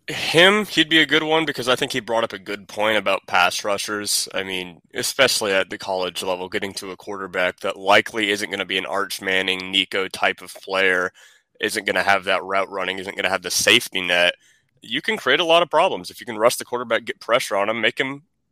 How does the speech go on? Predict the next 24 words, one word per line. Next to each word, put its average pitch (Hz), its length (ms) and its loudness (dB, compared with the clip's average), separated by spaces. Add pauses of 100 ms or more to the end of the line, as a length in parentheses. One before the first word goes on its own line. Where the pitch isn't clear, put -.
throw - 640 -8
mistakes, 139 640 0
make 113 180 -4
it - 140 0
easier 113 460 0
on 113 180 0
your 110 100 -4
secondary. 87 680 -4 (1000)
Stuff - 260 -4
like 135 120 -2
that's 120 240 6
important. 104 480 -4 (380)
I 110 180 8
think 101 360 2
Francis 101 360 2
Mauigoa, 95 640 0
though, 92 320 -2 (100)
uh, 98 220 -2
get, 104 220 -4
get, 110 120 0 (120)
get 131 120 4
a 120 100 0 (180)
big 123 200 0
guy, 104 420 6